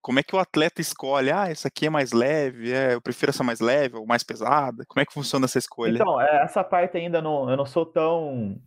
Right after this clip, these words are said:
Speaker 2: não sei tanto, né? Mas o que eu sei é que o atleta escolhe, às vezes, é, ah, o mais pesada, que dá mais potência, aderência e tudo mais. A gente tem uma diferença, é, das raquetes dos profissionais, dos pró, que a gente fala,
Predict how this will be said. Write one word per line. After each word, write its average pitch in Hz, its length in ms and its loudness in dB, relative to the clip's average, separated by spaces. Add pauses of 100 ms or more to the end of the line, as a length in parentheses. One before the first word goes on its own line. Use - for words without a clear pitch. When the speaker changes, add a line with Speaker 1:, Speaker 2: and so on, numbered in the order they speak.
(480)
Speaker 2:
não 127 200 -2
sei 165 220 0
tanto, 170 380 -2
né? 147 260 0 (120)
Mas 143 160 4
o 165 80 2
que 165 100 -4
eu 185 80 2
sei 185 300 0
é - 20 -8
que 185 160 -6
o 175 40 2
atleta 175 340 0
escolhe, 175 300 0
às 170 80 0
vezes, 170 300 -2 (120)
é, 135 520 2 (400)
ah, 117 200 0
o 131 80 0
mais 151 200 0
pesada, 165 440 0
que 165 100 -6
dá 147 120 2
mais 156 140 -4
potência, 147 1000 0 (180)
aderência 156 840 2
e 151 40 2
tudo 156 260 -4
mais. 127 300 2 (240)
A 127 100 6
gente 156 200 -2
tem 180 160 2
uma 175 140 2
diferença, 185 720 -2
é, 127 320 2
das 120 600 2 (160)
raquetes 135 600 2
dos 139 220 2
profissionais, 147 840 -2
dos 123 180 0
pró, 139 320 2
que - 120 -6
a - 20 -2
gente 131 200 -6
fala, 139 260 4